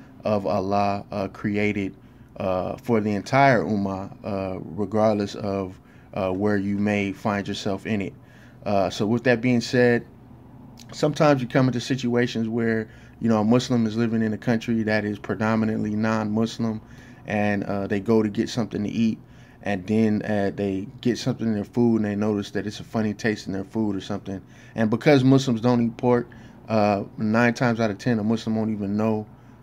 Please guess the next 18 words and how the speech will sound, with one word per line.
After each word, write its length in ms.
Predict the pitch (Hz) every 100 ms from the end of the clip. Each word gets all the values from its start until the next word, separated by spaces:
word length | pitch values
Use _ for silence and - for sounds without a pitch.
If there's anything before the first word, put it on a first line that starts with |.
| -
uh, 240 | 104 98 -
if 200 | 110 110
it's, 260 | 101 - -
uh, 180 | 98
pork 340 | 87 - 143 139
or 60 |
not. 260 | 101 92 - - - - - -
Uh, 280 | - 113 107
so 140 | 104 117
I 60 |
just 160 | 131 135
wanna 160 | 139
say 300 | 131 139 127
that 340 | 113 113 107 - - - - - -
it's 200 | 127 123
not 300 | 131 147 - -
actually 420 | 135 135 127 117
cool 500 | - 156 143 123 110